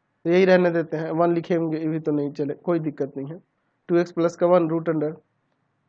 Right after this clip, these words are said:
टू एक्स प्लस का फ़ोर root under एक्स स्क्वायर प्लस का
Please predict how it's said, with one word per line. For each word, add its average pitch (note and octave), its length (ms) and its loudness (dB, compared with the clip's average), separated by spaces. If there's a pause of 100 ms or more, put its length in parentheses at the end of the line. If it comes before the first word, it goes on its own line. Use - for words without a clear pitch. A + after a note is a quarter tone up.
(140)
टू F3+ 60 2
एक्स F#3 140 2
प्लस F#3+ 200 -2
का F#3+ 120 2
फ़ोर F3 220 2
root F3 160 0
under F3 200 4
एक्स F3+ 200 2
स्क्वायर F3 320 2
प्लस E3 300 -2
का D#3 160 0